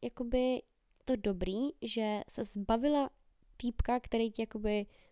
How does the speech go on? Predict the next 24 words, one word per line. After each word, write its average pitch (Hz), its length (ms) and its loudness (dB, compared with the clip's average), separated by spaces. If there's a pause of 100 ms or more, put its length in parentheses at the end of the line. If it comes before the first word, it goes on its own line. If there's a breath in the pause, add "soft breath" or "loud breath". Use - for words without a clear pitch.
(120)
ublížil 180 600 -2 (120)
a - 100 -4
už - 260 -6
jako 202 240 -6
se 202 220 -4
nebudeš 185 380 -2
dál 190 240 -4
trapit. - 460 -6
Takže 277 240 4
se 349 140 4
vždycky 262 340 -2
prostě, 240 280 0
když 226 120 -4
se 262 60 0
vám 247 80 2
stane 247 180 -2
něco 233 120 -6
špatného 233 600 -2 (380 loud breath)
a - 80 0
nemůžete 208 340 4
za 196 100 6
to 208 100 4
ale 214 160 4
vy, 170 260 2